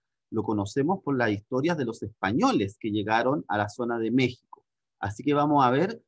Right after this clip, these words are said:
cómo fueron los españoles que fueron conociendo esta nueva civilización, que, como yo les decía, y ahora vamos a ver acá, chiquillos, en el mapa que se está viendo, esto que aparece en el mapa,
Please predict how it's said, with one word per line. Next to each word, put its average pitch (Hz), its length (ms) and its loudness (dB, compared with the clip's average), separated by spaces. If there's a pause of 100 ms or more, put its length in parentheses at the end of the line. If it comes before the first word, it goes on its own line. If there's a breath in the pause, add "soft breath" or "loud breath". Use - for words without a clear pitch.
(320)
cómo 180 260 -2
fueron 185 240 0
los 165 160 -4
españoles 135 760 -2
que 165 160 -6
fueron 151 460 -4 (320)
conociendo 135 640 -2
esta 165 200 -6
nueva 147 260 0
civilización, 127 1000 -6 (1400)
que, 190 320 4
como 139 220 0
yo 127 140 0
les 185 160 0
decía, 151 460 0
y 127 100 0
ahora 107 200 0
vamos 127 360 0
a - 20 -4
ver 117 160 -2
acá, 127 240 -4
chiquillos, 139 480 -6 (160)
en 143 160 0
el 170 160 2
mapa 104 480 -2 (200)
que 104 80 -12
se - 120 -20
está 127 220 -4
viendo, 104 520 -4 (300)
esto 208 380 -2
que 185 120 0
aparece 135 440 2
en 180 60 2
el 180 120 2
mapa, 123 480 0